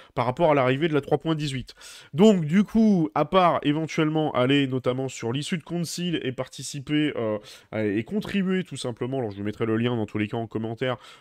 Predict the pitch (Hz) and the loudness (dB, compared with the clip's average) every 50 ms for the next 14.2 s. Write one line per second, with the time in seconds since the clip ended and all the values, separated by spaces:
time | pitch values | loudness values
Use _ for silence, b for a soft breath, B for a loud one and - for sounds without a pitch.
0 | B B _ - 165 156 - - 170 165 156 175 170 - 139 - 139 131 123 127 | B B _ -6 -4 -4 -2 -2 -2 0 0 0 -2 -2 -6 -4 -4 -2 0 0
1 | 123 127 139 139 135 - - 113 110 - - 139 135 135 131 120 107 107 104 - | 0 2 2 0 0 0 -2 -2 -2 -2 -2 0 2 2 4 4 2 2 0 0
2 | - 117 113 117 117 120 147 175 185 165 170 156 - - 160 151 - 160 - - | -2 0 0 0 2 4 4 4 4 2 0 -2 2 2 4 4 4 2 2 2
3 | 160 143 123 131 131 127 - 170 190 214 190 185 B B B B B - - 135 | 0 0 0 -2 -4 -2 -2 0 0 0 -2 -4 B B B B B -2 -2 0
4 | - - 196 226 196 151 - - 156 120 123 127 147 175 - - 127 - 127 120 | 2 2 2 2 0 -2 0 0 0 2 2 0 0 0 -2 -8 -14 -12 -10 -8
5 | 117 131 156 - - - - - 180 - - - - 156 135 139 147 165 - 139 | -8 -6 -6 -4 -4 -2 2 2 2 2 2 0 -4 -4 -2 -2 -2 -4 -4 -8
6 | 123 - - - - - 143 - - 151 147 147 156 156 147 - 117 110 113 - | -10 -8 -10 -10 -10 -10 -12 -8 -6 -6 -4 -4 -4 -6 -6 -4 -4 -4 -4 -4
7 | - 123 117 - 131 131 131 123 131 131 - 117 107 - - - 127 - - - | -4 -4 -4 -2 -4 -4 -4 -6 -8 -4 -2 -2 -2 -2 -2 -4 -6 -6 -4 -4
8 | 143 151 156 156 156 - 165 170 175 180 185 190 B B B B B 127 107 - | -4 -2 -2 -4 -4 -4 -4 -6 -4 -6 -8 -8 B B B B B -20 -16 -4
9 | 135 131 123 123 131 139 143 139 143 147 151 170 196 190 - 127 110 - - 117 | 2 4 6 8 8 8 8 10 10 10 10 8 6 2 -2 -4 -4 -4 -6 -10
10 | 120 123 - - 131 131 135 123 127 120 117 123 117 113 107 - 117 110 110 117 | -12 -12 -8 -6 -6 -4 -2 -2 -2 -2 0 -2 -2 -4 -4 -2 0 0 0 0
11 | 123 143 160 165 170 165 160 165 175 196 202 185 143 139 131 123 127 147 147 131 | 2 0 2 2 2 2 2 2 2 2 0 0 0 -2 -2 0 2 2 2 2
12 | 120 117 113 123 165 185 220 202 - - 196 - - - 156 143 - - 165 175 | 0 -6 0 4 6 6 6 4 2 -2 -4 -4 -2 -2 -2 -2 -2 -2 -2 -2
13 | 190 214 208 B B B B B B - 151 175 196 214 190 196 190 - - 175 | -2 -2 -6 B B B B B B 4 6 6 6 6 4 2 -2 -2 -2 -2
14 | 180 175 170 156 | -2 2 2 2